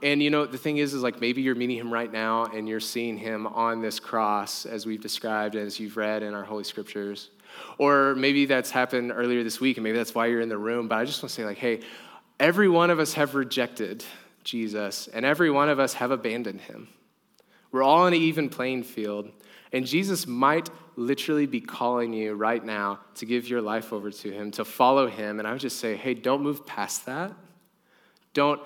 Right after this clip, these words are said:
just say, "Oh, I, I feel that. That's making me feel something I don't like, but I'm just gonna stuff that." No, no, no. Literally, the Son of God is speaking to you today.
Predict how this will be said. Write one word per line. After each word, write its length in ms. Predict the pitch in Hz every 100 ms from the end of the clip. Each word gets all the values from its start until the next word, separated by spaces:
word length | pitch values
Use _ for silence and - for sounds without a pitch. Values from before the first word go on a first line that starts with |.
| - -
just 220 | 143 -
say, 280 | 147 135 123 - -
"Oh, 400 | 190 190 160 120 - - -
I, 220 | 147 -
I 100 | 139
feel 360 | 127 - 196 190
that. 200 | 147 143
That's 200 | 143 143
making 200 | 160 160
me 80 | 143
feel 180 | 165 160
something 300 | 165 151 143
I 100 | 135
don't 320 | 143 147 123
like, 400 | 131 127 127 -
but 240 | 135 131
I'm 220 | 123 135
just 160 | 139 -
gonna 260 | 156 135 113
stuff 400 | - 147 131 -
that." 200 | 123 123
No, 120 | 139
no, 180 | 143 117
no. 40 | - - _ _ _ - _ _
Literally, 400 | 127 156 156 180
the 80 | 139
Son 240 | - 139
of 100 | 127
God 280 | 113 120 120
is 80 | 110
speaking 420 | - 127 113 113
to 160 | 107 120
you 120 | 110
today. 520 | 107 104 107 104 98